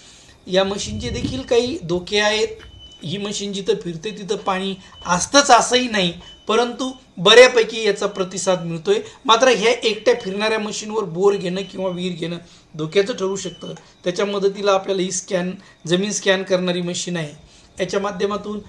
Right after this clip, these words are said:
आत्तापर्यंत बऱ्याच जणांना यश देखील मिळालेलं आहे. मात्र मी प्रत्येकांना पॉइंट पाहायला जायच्या अगोदर स्पष्ट सांगतो,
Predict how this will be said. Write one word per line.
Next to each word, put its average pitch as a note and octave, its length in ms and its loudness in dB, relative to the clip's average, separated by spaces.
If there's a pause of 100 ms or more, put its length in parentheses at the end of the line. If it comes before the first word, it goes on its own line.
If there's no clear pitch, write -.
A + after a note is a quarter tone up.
(160)
आत्तापर्यंत G3+ 540 -4
बऱ्याच F#3+ 320 2
जणांना G3+ 360 -4
यश F#3 220 -2
देखील G3 340 -2
मिळालेलं F3+ 460 -2
आहे. D#3 100 -10 (380)
मात्र G3 320 4
मी A3 240 -4
प्रत्येकांना A3+ 760 -4
पॉइंट G#3+ 460 -6
पाहायला G#3 240 0
जायच्या G3+ 320 0
अगोदर F#3 260 0
स्पष्ट A3+ 420 -6
सांगतो, G3+ 560 -6